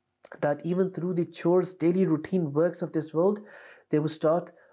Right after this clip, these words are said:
uh, reflecting upon their hereafter. This was their practice. So where do we stand, uh, dear viewers of Madani Channel? What is our state? Do we have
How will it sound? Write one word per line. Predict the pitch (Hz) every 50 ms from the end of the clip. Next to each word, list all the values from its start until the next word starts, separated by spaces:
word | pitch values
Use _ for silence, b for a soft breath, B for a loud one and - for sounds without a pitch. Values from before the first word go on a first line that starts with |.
| b -
uh, | 160 147
reflecting | 143 139 131 - - 180 185 185 - 180 156
upon | 135 131 - 151 151 147
their | 143 135
hereafter. | 131 - 147 147 139 - 151 165 160 - - 127 117 - _ _ _ _ _
This | - 156 151 - -
was | 156 147 147
their | - - 139 156 170 B B B B B B B B _
practice. | - - - 170 170 - _ - - - - - - - _ _ _ _ _ _ _ _ _ _ _ _
So | _ - -
where | 143 160 208 226
do | 190 190 165
we | 143 147 170 170
stand, | - - - 143 143 135 131 131 123 120 -
uh, | 135 135 131
dear | 127 135 139 131
viewers | 135 139 135 139
of | 127 123
Madani | 123 123 131 135 135 135
Channel? | - 131 117 117 110
What | 143 175 196
is | 208 202 -
our | - 143 143 151
state? | - - - - - - _ - _ _ _ _ _ _ 135
Do | 127 139
we | 143 165 170
have | 156 175 180 175 165 170 - -